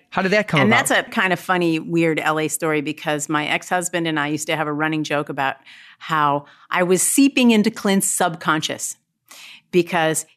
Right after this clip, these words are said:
Speaker 2: he was in rooms several times where I was singing and people would distract him and then he wouldn't notice it and whatever. And so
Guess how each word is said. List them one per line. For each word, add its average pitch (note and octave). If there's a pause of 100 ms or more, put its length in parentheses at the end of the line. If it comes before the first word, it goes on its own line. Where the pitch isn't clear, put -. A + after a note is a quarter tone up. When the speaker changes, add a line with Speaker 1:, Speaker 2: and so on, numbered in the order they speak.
(120)
Speaker 2:
he A3
was F#3+
in G#3+
rooms F#3
several F3
times E3+
where E3
I D3+
was D3+
singing E3+
and C#3
people E3+
would D3+
distract D#3
him D#3
and C#3+
then C#3
he D3
wouldn't D3
notice D3+
it D3+
and B2+
whatever. D#3
And D3+
so D#3